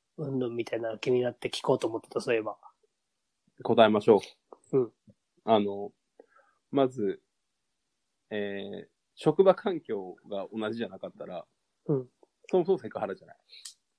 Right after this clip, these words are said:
Speaker 1: あ、そうなんや。
Speaker 2: うん。あの、セクハラってあくまで、今、今使われてるセクハラっていうのは、あくまで、
Speaker 1: うん。
Speaker 2: えっと、職場内、まあ、同一のその、同じ仕事をしてる仲間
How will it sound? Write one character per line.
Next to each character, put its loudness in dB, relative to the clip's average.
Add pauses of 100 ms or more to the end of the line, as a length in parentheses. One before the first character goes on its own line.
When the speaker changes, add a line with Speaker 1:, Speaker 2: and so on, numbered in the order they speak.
(360)
Speaker 1:
あ、 -2 (480)
そ 4
う 2
な -6
ん -14
や。 -18 (340)
Speaker 2:
う -4
ん。 -6 (1000)
あ -2
の、 -6
セ -4
ク 2
ハ 8
ラ 0
っ -4
て 0
あ 2
く -12
ま -12
で、 -10 (140)
今、 -2
今 -2
使 -4
わ 6
れ -4
て -2
る -2
セ -14
ク -6
ハ -6
ラ -2
っ -10
て -10
い -6
う -8
の -6
は、 -6 (220)
あ -4
く -6
ま -4
で、 -2 (100)
Speaker 1:
う -12
ん。 -6
Speaker 2:
え 0
っ -6
と、 -10
職 0
場 6
内、 2 (1000)
ま 0
あ、 -4
同 4
一 -10
の 0
そ -6
の、 -4
同 -4
じ -2
仕 -6
事 0
を 0
し -20
て -6
る -4
仲 -4
間 -2